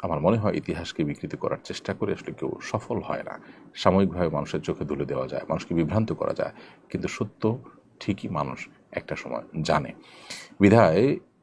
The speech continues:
এখানে যে উদ্দেশ্যপ্রণোদিতভাবে মুসলিম শাসকদেরকে খারাপভাবে উপস্থাপন করার চেষ্টা করা হয়েছে, সেটা বোঝার জন্য তো পণ্ডিত হওয়ার প্রয়োজন নেই।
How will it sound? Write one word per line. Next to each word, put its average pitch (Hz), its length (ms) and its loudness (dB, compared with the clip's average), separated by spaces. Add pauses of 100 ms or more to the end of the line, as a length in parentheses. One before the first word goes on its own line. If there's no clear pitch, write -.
এখানে 113 280 0
যে 110 300 4 (220)
উদ্দেশ্যপ্রণোদিতভাবে 85 1080 2
মুসলিম 92 360 -2
শাসকদেরকে - 760 0 (580)
খারাপভাবে 85 520 4
উপস্থাপন 82 580 -4
করার 76 260 -2
চেষ্টা - 300 -2
করা 80 200 0
হয়েছে, 73 320 -4
সেটা - 180 -6
বোঝার 80 280 -2
জন্য 73 160 -6
তো - 120 -6 (100)
পণ্ডিত 73 240 -6
হওয়ার - 180 -2
প্রয়োজন 71 420 -4
নেই। 87 220 4